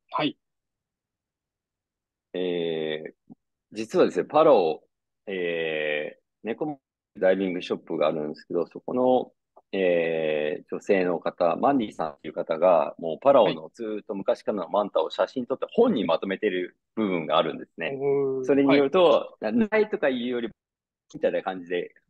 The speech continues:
Speaker 2: その、もう英単語で、えー、名前がつくような形なところがあって、
Speaker 1: うん。うん。
Speaker 2: それだけでももう五十とか百とかいう種類で、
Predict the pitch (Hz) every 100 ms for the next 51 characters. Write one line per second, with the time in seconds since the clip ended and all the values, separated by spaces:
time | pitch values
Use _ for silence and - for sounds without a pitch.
0 | _ 90 82 82 _ _ _ _ _ _
1 | _ _ _ _ _ _ _ _ _ -
2 | 117 - - 143 143 147 131 87 80 78
3 | - _ _ _ _ - 87 80 76 82
4 | 95 90 87 80 - _ _ _ 73 76
5 | - - - - 78 76 76 - 76 76
6 | 73 - 82 76 73 - - _ _ _
7 | 127 123 _ - 139 196 202 202 190 131
8 | 92 101 90 76 69 _ - 107 117 190
9 | 190 - - 80 113 107 165 139 95 85
10 | 87 80 110 101 90 80 71 67